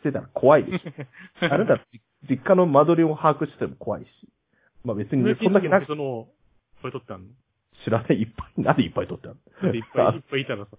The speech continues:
Speaker 2: いっぱい兄弟がいたらいっぱい、
Speaker 1: いっぱい
Speaker 2: いっぱい取ってあるわけでしょ？
Speaker 1: いっぱいいたって四人だよ。
Speaker 2: 四つあるってこと？
Speaker 1: 四つあるんじゃない？知らないけど。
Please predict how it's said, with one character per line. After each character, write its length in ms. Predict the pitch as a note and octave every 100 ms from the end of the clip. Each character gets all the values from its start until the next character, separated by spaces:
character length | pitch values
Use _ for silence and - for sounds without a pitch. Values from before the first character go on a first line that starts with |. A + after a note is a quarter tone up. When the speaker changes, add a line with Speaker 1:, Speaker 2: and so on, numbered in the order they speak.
| - _ -
Speaker 2:
い 20 |
っ 40 | F#3
ぱ 100 | D#3+
い 60 |
兄 60 | C3
弟 80 | E3+
が 100 | C3
い 20 |
た 0 |
ら 80 | A2+
い 80 | B2+
っ 40 |
ぱ 140 | A2
い、 20 | D#3+
Speaker 1:
い 20 |
っ 40 |
ぱ 80 | -
い 20 | C3+ - - -
Speaker 2:
い 60 | F3+
っ 40 |
ぱ 100 | F3+ E3
い 20 |
取 120 | D3
っ 60 | -
て 60 |
あ 20 |
る 80 | E3
わ 80 | A2+
け 60 | A#2
で 60 |
し 60 | B2+
ょ？ 180 | D3+ -
Speaker 1:
い 60 | B2
っ 20 |
ぱ 140 | B3
い 20 |
い 40 | B3+
た 60 | G#2
っ 20 |
て 80 | F#2+
四 160 | G#2
人 160 | G2 F#2
だ 80 | -
よ。 80 | - _ _ _ - - - - B2+
Speaker 2:
四 200 | C3 B2+
つ 160 | C#3+
あ 60 | A2
る 40 |
っ 40 | G#2
て 60 |
こ 140 | - F#2+
と？ 140 | C3 _ _ _ - A2
Speaker 1:
四 120 | G#2+
つ 100 | B2+
あ 60 |
る 60 | G2+
ん 40 |
じ 60 | -
ゃ 40 |
な 100 | -
い？ 40 | D#3+
知 80 | -
ら 80 |
な 80 | -
い 40 | -
け 80 |
ど。 100 | -